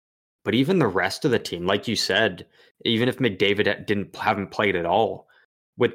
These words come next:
still, again, one hu-, uh, sorry, one hundred point guy, Ryan Nugent-Hopkins, uh, Draisaitl, Bouchard, Kane, you've still got Ekholm,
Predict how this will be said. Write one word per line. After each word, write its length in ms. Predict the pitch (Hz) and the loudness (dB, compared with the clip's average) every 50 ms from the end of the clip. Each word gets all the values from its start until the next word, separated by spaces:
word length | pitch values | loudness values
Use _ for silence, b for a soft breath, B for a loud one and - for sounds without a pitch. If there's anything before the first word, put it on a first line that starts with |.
| - _ - | -4 _ -10
still, 600 | - - - - 117 110 107 104 104 104 - _ _ - | -8 -6 -2 0 2 2 4 2 0 0 -4 _ _ -4
again, 340 | 98 95 110 117 98 85 - _ _ _ _ | -2 0 0 0 -2 -4 -8 _ _ _ _
one 180 | - 113 110 104 | -2 0 2 2
hu-, 180 | 95 - - - | 0 -2 -4 -6
uh, 80 | - 104 | -6 -4
sorry, 340 | - - 120 104 95 87 90 - | -2 0 0 0 0 -2 -4 -10
one 240 | - 104 123 143 135 | -4 0 2 4 4
hundred 600 | 123 - 127 147 156 147 - 123 117 110 - - | 4 4 4 4 4 4 2 2 0 0 0 -2
point 340 | - - 110 107 101 90 90 | -4 -2 0 0 0 0 0
guy, 240 | 101 95 90 92 90 | -2 0 0 0 0
Ryan 340 | 87 95 95 95 92 87 90 | 0 2 2 2 0 0 -2
Nugent-Hopkins, 1040 | 92 90 87 98 87 - 90 90 92 90 - - 101 92 95 104 123 - - - - 82 - - _ _ _ _ _ _ _ _ _ _ _ _ _ _ _ _ _ _ _ _ _ _ _ - | -4 -4 -6 -8 -10 -6 -6 -6 -6 -6 -8 -6 -6 -4 -4 -6 -8 -10 -12 -14 -14 -14 -16 -18 _ _ _ _ _ _ _ _ _ _ _ _ _ _ _ _ _ _ _ _ _ _ _ -6
uh, 260 | - - - 87 - - _ _ _ - | -4 -4 -4 -4 -6 -10 _ _ _ -6
Draisaitl, 800 | - - 110 107 107 107 104 - - 110 107 107 104 101 95 92 - | -2 0 2 4 4 4 2 2 2 2 2 4 4 2 2 0 0
Bouchard, 680 | 104 101 104 101 - - - 107 104 104 95 92 - | 0 0 0 0 -2 0 0 2 2 2 2 0 -4
Kane, 360 | - - - 104 101 101 101 101 | -8 -4 -2 -2 0 0 -2 -2
you've 100 | 90 - | -4 -4
still 200 | - - 113 104 | 0 2 4 4
got 220 | 101 95 85 - | 4 2 2 0
Ekholm, 680 | 110 113 110 - - - 113 110 110 107 107 107 104 | 0 0 0 -2 -2 -2 0 0 0 0 0 -2 -4